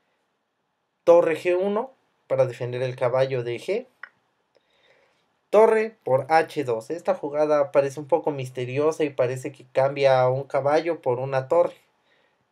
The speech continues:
Entonces viene rey por H dos y aquí viene el truco.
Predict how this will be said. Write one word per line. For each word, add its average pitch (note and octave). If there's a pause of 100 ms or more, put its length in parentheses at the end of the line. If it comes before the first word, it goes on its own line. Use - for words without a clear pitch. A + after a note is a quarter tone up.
(640)
Entonces D3+
viene E3+ (1160)
rey D3+
por D#3
H D#3
dos G3
y D3+
aquí C#3+
viene C#3
el E3+
truco. C4